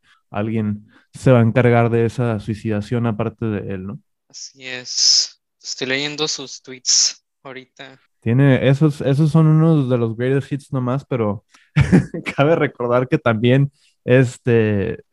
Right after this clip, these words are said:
Speaker 1: se, se hizo de fama, ¿no? Este, una fama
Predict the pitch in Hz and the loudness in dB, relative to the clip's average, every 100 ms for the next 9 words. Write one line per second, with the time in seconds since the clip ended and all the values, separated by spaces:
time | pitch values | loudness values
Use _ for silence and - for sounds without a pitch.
0 | - - 113 107 104 98 110 - 110 113 | -16 0 2 4 2 0 -2 0 2 2
1 | - 139 107 123 117 127 127 127 139 151 | 4 4 4 2 2 2 0 0 0 0
2 | 120 98 - 98 85 82 - _ _ _ | -2 -4 -8 -6 -4 -6 -8 _ _ _
3 | - 127 117 127 127 | -6 2 4 6 6